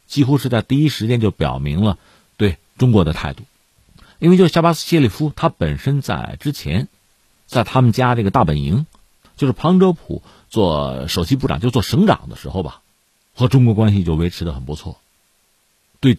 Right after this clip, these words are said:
中巴经济走廊评价就很高。实际上，中国这样一个邻居对巴基斯坦是非常重要的。除了印度因素以外，中国向来不干涉他国内政，这确实也保证了巴基斯坦和中国之间这几十年的友谊啊。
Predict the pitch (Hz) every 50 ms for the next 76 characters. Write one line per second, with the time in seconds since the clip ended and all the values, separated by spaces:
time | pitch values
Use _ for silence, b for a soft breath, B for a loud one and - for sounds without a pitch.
0 | _ - - 160 151 139 139 135 127 - 127 123 113 113 98 80 78 73 76 87
1 | 95 92 - 87 90 92 87 80 78 - 73 64 - - 85 87 90 _ _ _
2 | _ _ _ _ _ _ - - 160 165 170 160 156 127 - 175 165 156 151 -
3 | 147 131 135 143 139 110 87 85 85 101 143 170 160 127 104 82 - 98 90 -
4 | 110 101 95 95 101 - - 71 b b b b - 110 85 104 95 80 73 73
5 | 85 82 76 71 69 69 - - - 151 175 185 208 208 160 117 101 107 151 190
6 | 185 - - 104 76 - - 95 92 B B B B B B - 214 196 175 190
7 | 185 - - 190 160 110 92 92 92 - - - - 156 180 175 - - - -
8 | - 101 - - 95 120 131 - 190 - 160 151 _ _ _ _ _ _ _ _
9 | _ _ _ _ - - 190 156 - - 160 - - 156 160 170 160 _ - 98
10 | 78 65 55 64 73 85 147 180 156 110 85 78 92 95 92 87 - - - 78
11 | 67 65 76 - - 98 95 90 87 - - 85 82 90 90 85 87 - - 80
12 | 73 - 95 92 78 73 85 85 73 67 57 52 60 60 62 57 - -